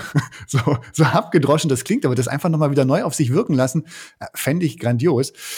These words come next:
Ähm, weißt du, in, in meinem Skript steht hier jetzt noch irgendwas zur U-S-Wahl. Von daher, ich, ich versuche dann nochmal den, den, den roten Faden wieder aufzugreifen <laughs> mit der U-S-Wahl. Äh, weil ich hab mich schon so, so ein bisschen, ähm,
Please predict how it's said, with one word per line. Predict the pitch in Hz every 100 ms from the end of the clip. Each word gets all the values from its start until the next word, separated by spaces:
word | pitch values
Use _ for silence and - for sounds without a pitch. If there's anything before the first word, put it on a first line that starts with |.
| - _
Ähm, | 117 113 120 _ _ - _
weißt | - 262 294 233 160 170
du, |
in, | 147
in | 151
meinem | 151 165
Skript | 139 - 196 -
steht | 180 175
hier | 180
jetzt | 165 165
noch |
irgendwas | 170 170 156
zur | - 151
U-S-Wahl. | 220 160 120 104 101 - - - _ -
Von | 139
daher, | 120 160
ich, | 160
ich | -
versuche | 165 214
dann | 180
nochmal | 170 165
den, | 147 143
den, | 135 123
den | 127 117 - - -
roten | 185 180
Faden | - 185 170
wieder | 151
aufzugreifen | - - 139 110 - - - 185
<laughs> |
mit | - -
der | 127
U-S-Wahl. | 165 - 117 98 - 64 65 65 65 -
Äh, | - - - 156
weil | 170
ich | 175
hab | 214
mich | 214
schon | - 247
so, | 220
so | 202
ein | 175
bisschen, | 175 233 - 214 214
ähm, | - 180